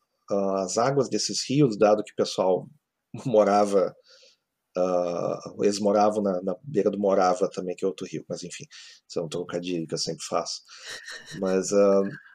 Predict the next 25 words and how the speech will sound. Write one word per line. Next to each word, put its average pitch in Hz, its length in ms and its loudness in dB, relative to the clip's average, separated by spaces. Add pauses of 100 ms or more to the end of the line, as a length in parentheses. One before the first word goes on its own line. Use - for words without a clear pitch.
(280)
eles 101 200 -4
moravam, 135 840 2
ah, 104 580 2
ah, 95 280 -2
ah, 95 420 -8 (200)
e, 95 220 -4 (100)
sei - 240 -4
lá, 117 300 2 (1000)
usavam 110 520 4
a 98 100 2
água, 101 440 2
sabe? 104 300 0
Era 135 100 2
um 165 40 -2
negócio 165 600 2 (120)
meio 147 420 -2 (480)
insanitário, 123 840 0
né? 101 160 -8
A 113 140 -2
água 127 180 4
não 117 140 0
era 117 120 2
um 98 60 0
negócio 101 400 -2
muito 98 340 -6